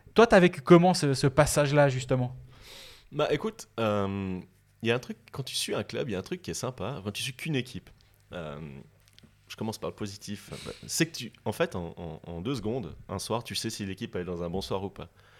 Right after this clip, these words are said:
Speaker 2: Ou tu, tu, ou les joueurs, ou les, tu, j'ai l'impression, si, tu vois, avec la répétition des matchs,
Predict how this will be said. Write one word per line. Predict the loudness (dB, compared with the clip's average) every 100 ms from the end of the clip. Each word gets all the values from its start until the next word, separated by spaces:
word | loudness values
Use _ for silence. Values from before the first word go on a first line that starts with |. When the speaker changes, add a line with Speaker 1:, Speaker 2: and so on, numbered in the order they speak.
| -18 -14
Speaker 2:
Ou |
tu, | -10 -10
tu, | -12 -14 -8
ou | -6
les | -4
joueurs, | -4 -4 -4 -6
ou | -8
les, | -10 -8
tu, | -10 -10 -8
j'ai | -6
l'impression, | -6 -6 -8 -10 -12
si, | -12 -12 _
tu | -2
vois, | 2
avec | 4 4
la | 2
répétition | 2 -2 -4 -2
des | 0 2
matchs, | 2 0 -4